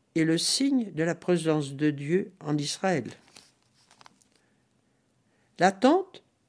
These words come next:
où elle est placée, esquisse du temple futur, est le lieu de rencontre entre Yahvé et son peuple.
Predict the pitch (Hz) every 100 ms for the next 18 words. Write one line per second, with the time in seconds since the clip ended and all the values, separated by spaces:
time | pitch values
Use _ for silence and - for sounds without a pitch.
0 | _ _ _ 185 196 175 170 190 202 -
1 | 190 240 - _ _ _ _ _ _ -
2 | 269 - - 277 285 - _ _ - 147
3 | 185 185 269 311 196 185 - 190 185 202
4 | 269 269 _ _ _ _ _ - _ _
5 | _ _ - 202 220 233 233 294 247 208
6 | 208 185 190 165 147 - _ _ _ _
7 | 160 165 156 135 156 202 156 160 202 -
8 | _ - 156 - 262 - 156 - -